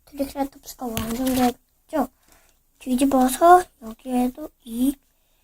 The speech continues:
얼굴에도 이 목에도 풀칠을 해서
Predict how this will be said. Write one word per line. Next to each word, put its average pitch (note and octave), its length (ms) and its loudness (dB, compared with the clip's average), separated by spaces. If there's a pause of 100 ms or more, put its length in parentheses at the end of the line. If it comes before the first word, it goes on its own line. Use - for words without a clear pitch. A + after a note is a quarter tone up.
(320)
얼굴에도 B3 960 0 (460)
이 B3+ 160 -4
목에도 B3 680 -12 (760)
풀칠을 - 880 -10
해서 C#4 240 0